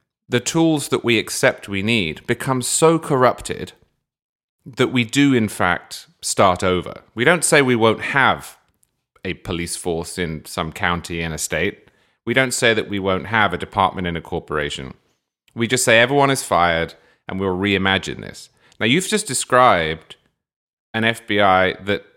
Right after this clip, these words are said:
has lost its way, that has moved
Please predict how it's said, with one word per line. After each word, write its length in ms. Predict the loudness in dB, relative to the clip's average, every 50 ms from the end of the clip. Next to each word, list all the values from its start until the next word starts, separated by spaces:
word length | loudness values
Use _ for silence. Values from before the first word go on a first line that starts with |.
| _ -12
has 580 | -4 -2 0 0 0 -2 -6 -10 -16 -18 -20 _ _ _
lost 280 | -2 -2 -2 -2 -4 -10
its 180 | -12 -12 -4 0
way, 280 | 2 4 4 4 2
that 220 | -2 -8 -12 -14 -8
has 440 | -4 -2 -2 -2 -4 -8 -14 -18 _ _ -10
moved 800 | -6 -2 0 2 2 2 4 4 2 2 0 -2 -6 -12 -20 -20